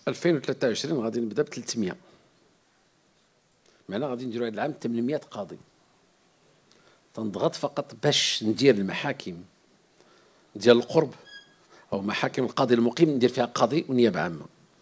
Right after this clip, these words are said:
باش يولي هادشي الزواج والطلاق يديرها قاضي منفرد في هاد المحاكم، المخالفات نديروهم تما، بعض الجناح العادية اللي ما فيهاش الاعتقال نديروها تما، ون-، وبعض النزاعات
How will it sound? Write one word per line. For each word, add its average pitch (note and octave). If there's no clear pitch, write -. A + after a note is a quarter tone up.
باش -
يولي A#2
هادشي A2
الزواج A2
والطلاق A2
يديرها G2
قاضي G#2
منفرد G2+
في -
هاد G2
المحاكم، A2+
المخالفات B2
نديروهم G2
تما، C3+
بعض G#2+
الجناح A#2
العادية G#2+
اللي G#2+
ما A2
فيهاش A#2
الاعتقال G2+
نديروها G2
تما، C#3
ون-، A#2
وبعض A#2+
النزاعات A#2+